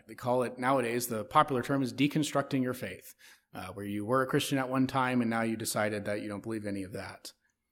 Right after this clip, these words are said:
Well, Paul isn't talking about that here. He speaks elsewhere of those who make a superficial profession of faith that isn't genuine. Paul here is talking to those who have been sanctified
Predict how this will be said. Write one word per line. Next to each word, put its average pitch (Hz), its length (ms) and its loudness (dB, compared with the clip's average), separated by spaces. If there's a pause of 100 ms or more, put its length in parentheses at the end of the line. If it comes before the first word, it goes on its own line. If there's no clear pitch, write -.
(540)
Well, 151 160 8
Paul 214 240 12
isn't 220 180 8
talking 185 340 10
about 147 260 8
that 127 220 2
here. 110 240 0
He 139 140 0
speaks - 340 4 (100)
elsewhere 160 500 6
of 147 100 4
those 135 300 4
who 143 100 4
make 135 320 4
a 117 300 -2 (260)
superficial 175 800 6
profession 156 540 4
of 139 80 4
faith 131 340 2
that 131 180 2
isn't 156 360 6
genuine. 127 720 2 (680)
Paul 226 260 12
here 233 340 10
is 175 160 8
talking 160 380 8
to 143 80 4
those 131 320 6
who 165 100 8
have 175 420 8
been 156 220 6
sanctified 143 880 2